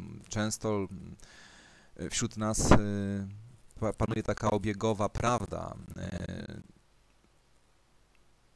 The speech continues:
i które głęboko są zakorzenione, szkodliwe przekonania, które, jeżeli postępuje się zgodnie z nimi, tak naprawdę nam szkodzą i to bardzo szkodzą.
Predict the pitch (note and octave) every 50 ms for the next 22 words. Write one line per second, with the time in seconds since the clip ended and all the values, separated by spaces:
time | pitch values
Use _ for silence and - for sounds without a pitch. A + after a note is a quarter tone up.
0 | _ _ _ _ _ _ _ _ _ _ _ _ _ - _ _ _ _ _ _
1 | _ _ _ _ - F#2+ G2 G2+ G2 G2 G2 F#2+ F#2+ E2+ - - - G#2+ G#2+ G#2
2 | G2+ G2 F#2 F2+ G#2 A2 G#2 G2+ G2+ A#2 A2+ - A2 - - G#2 G2 G2+ G2 -
3 | - G2+ F#2 F#2+ F#2 G2 G2+ G2+ G2+ F#2+ - - - F#2+ F2+ G2 G#2 G2 G2 -
4 | - - G#2 - G#2 G2 G2+ G2+ G2+ G2 G2 F#2+ F#2+ - - - - - - -
5 | - - - A2 G#2 G#2+ G#2+ G#2 G2+ G2 F#2+ - - F#2+ G#2 G2+ G#2 G#2 G#2+ -
6 | - G#2 - - G#2+ G2 - C3+ B2+ G#2+ G#2+ A2 A2 F#2 F#2+ A2+ A2 G2+ G#2 G#2
7 | G2+ F2+ F2+ G2+ A2 A#2+ A#2+ A2+ G2+ F#2 - G2+ - A2 G2+ - A2 A2 G2+ G#2+
8 | G#2 G2+ G2 F#2+ - - - - G2+ G2 E2+ F#2 F#2+ F#2 F#2 F2 F2 - G2+ F#2
9 | F2 F#2+ F2 E2 D#2+ D#2+ D#2 - - - - - - - G1+ -